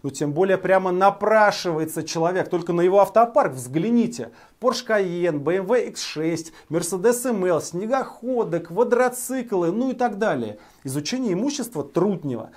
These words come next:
показывает нам, что он достоин войти в список самых лучших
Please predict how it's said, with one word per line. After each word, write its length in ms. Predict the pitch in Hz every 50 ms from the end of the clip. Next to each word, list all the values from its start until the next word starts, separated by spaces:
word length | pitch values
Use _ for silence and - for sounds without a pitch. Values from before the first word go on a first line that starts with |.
| - - _
показывает 580 | - 139 135 - 254 269 214 190 180 170 170 175
нам, 200 | 220 269 262 -
что 200 | - - 202 233
он 140 | 226 156
достоин 480 | - 151 147 - - - 247 262 233 165
войти 260 | 151 160 160 160 220
в 60 | 170
список 400 | - - - 208 214 - 175 -
самых 400 | - - 160 170 170 156 - - - _ _ _ _ -
лучших 720 | 123 127 143 170 214 202 165 - - - 120 - -